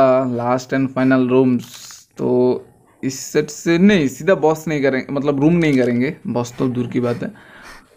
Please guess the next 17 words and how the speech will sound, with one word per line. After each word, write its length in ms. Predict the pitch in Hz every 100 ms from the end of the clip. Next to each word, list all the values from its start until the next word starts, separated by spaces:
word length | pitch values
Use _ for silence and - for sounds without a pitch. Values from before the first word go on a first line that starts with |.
| -
क्योंकि 220 | 143 156
अपन 260 | 151 156
सीधा 260 | 156 147 147
जाके 240 | 147 147
यहाँ 100 | 147 151
पे 60 |
टू 180 | 151 156
boxes 440 | 147 143 - 151 147
और 240 | 147 143
है, 80 | 139
उसको 240 | 139 -
लूटते 500 | 143 131 127 - 131 131
हैं। 260 | 135 143
तो 360 | 139 131 131 127
इस 160 | 131 -
सेट 320 | - 147 147
से, 520 | - - - - -